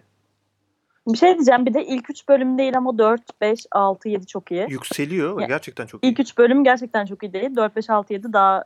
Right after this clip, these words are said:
Speaker 1: çok daha iyi bence.
Speaker 2: Ama
Speaker 1: Ve elinde böyle Shazam'la izliyorum ben.
Speaker 2: Evet.
Speaker 1: Müzikler
Speaker 2: Müzik-,
Speaker 1: falan
Speaker 2: müzikler
Speaker 1: çok iyi.
Speaker 2: çok iyi. Beni çok içine çekti.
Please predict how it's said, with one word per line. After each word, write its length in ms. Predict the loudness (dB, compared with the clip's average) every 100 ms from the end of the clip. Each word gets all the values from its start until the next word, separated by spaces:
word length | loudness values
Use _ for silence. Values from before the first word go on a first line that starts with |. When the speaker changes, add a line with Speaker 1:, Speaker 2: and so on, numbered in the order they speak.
| _
Speaker 1:
çok 240 | -18 -10
daha 160 | -8 -8
iyi 140 | -10 -10
bence. 280 | -6 2
Speaker 2:
Ama 100 | 4
Speaker 1:
Ve 40 | 4
elinde 300 | 4 4 2 2
böyle 140 | 0
Shazam'la 540 | 0 -4 -2 -4 -4
izliyorum 460 | -10 -8 -8 -8 -10
ben. 180 | -14 -16 _ _ _ -8
Speaker 2:
Evet. 400 | -4 -4 -6 -6 -2
Speaker 1:
Müzikler 300 | 0 2 2
Speaker 2:
Müzik-, 60 |
Speaker 1:
falan 140 | 2 0
Speaker 2:
müzikler 260 | -2 -2
Speaker 1:
çok 60 | -2
iyi. 40 |
Speaker 2:
çok 220 | -4 -8 -10
iyi. 260 | -12 -10
Beni 160 | -8 -8
çok 200 | -10 -10
içine 220 | -8 -8
çekti. 480 | -6 -10 -10 -16